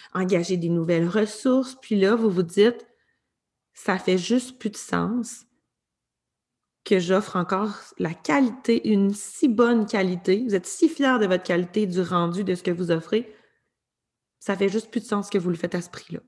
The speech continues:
Puis c'est ça qui monte. Mais c'est challengeant de dire, « Est-ce que mon audience va être déstabilisée par les mouvements, les actions, les changements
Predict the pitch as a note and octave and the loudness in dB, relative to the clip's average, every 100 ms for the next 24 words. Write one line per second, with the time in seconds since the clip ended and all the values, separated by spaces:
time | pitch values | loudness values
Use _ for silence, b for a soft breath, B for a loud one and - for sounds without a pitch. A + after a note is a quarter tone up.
0 | _ _ _ _ _ _ _ - - G#3 | _ _ _ _ _ _ _ -8 -2 2
1 | A3 A3+ G3+ E3 - - _ _ _ _ | 2 2 0 0 -4 -18 _ _ _ _
2 | _ _ - F#3+ F3+ F3+ - F#3 F3+ F3+ | _ _ -2 -2 0 -2 0 0 2 2
3 | F3+ A3 B3+ F#3 F#3 G#3 A#3 F#3+ F3+ - | 0 0 2 2 4 4 4 0 -6 0
4 | C#4 B3 F#3+ F3+ F3 E3+ G3 G#3+ G3 F3 | 2 4 2 2 0 0 -2 -2 -2 0
5 | E3+ E3+ B3 C4 - G3+ F#3+ F3+ F#3 E3+ | 0 2 0 0 0 0 0 -2 -2 0
6 | F3+ C#4+ b b b b b _ _ _ | -2 -2 b b b b b _ _ _
7 | _ _ _ _ A#3 G3+ A3 G#3 - _ | _ _ _ _ 0 2 0 -4 -14 _
8 | _ _ _ _ - G3 G3 G#3 G#3+ G3 | _ _ _ _ 0 4 6 6 4 2
9 | G3+ G3+ A3+ A3 F#3+ F#3 F3+ - G#3 A3 | 0 -2 -2 -4 -2 -2 -4 -4 -4 -4
10 | E3 - G#3 F#3 G3 G3+ | -6 -4 -2 -2 -6 -8